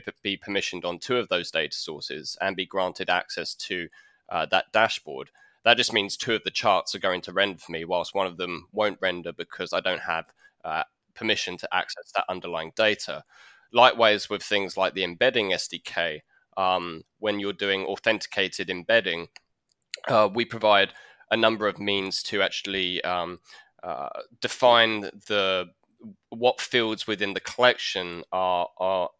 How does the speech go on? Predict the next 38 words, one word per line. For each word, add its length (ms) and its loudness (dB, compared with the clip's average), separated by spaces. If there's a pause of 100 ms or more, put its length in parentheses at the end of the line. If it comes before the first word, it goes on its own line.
(140)
able 300 4
to 120 -8
be 80 -6
used, 760 -4
um, 500 -2
to 360 -6
filter 420 -6
data 440 2
on. 220 -10 (520)
Um, 340 -2
the 100 -6
reason 260 0
we 100 0
do 240 0
this 260 2
is 140 -6
because 440 -4
you 80 -8
could 140 -8
actually 540 2
infer 540 0
data, 640 0 (360)
uh, 160 0
from 320 2
a 60 2
filter 640 -2
that 160 -6
you 100 -10
wouldn't 300 -8 (240)
necessarily 600 -4
otherwise, 760 -2
um, 340 -4 (800)
uh, 180 -10
see 380 4
from 200 -4
an 80 -2
aggregated 640 -4
view. 300 -6